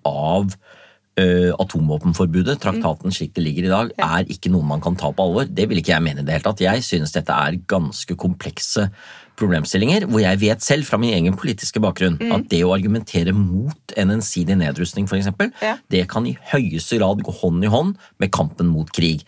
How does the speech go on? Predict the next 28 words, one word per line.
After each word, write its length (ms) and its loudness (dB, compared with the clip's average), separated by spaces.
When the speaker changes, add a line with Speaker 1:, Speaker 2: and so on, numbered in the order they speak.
Speaker 1:
Og 180 2
det 300 4
å 120 2
mene, 380 4
som 260 2
Jens 240 2
Stoltenberg 520 0
eller 180 2
Børge 300 2
Brende 320 2
eller, 380 2
eller 360 2
andre, 540 2
eh, 60 2
som 260 0
støtter 320 -2
nato, 420 0
at, 200 2
eh, 180 4
og 140 2
jeg 120 2
er 60 2
en 220 -2
nato-tilhenger 600 -2
selv, 240 0
eh, 240 2
at, 360 -4
eh, 1000 -2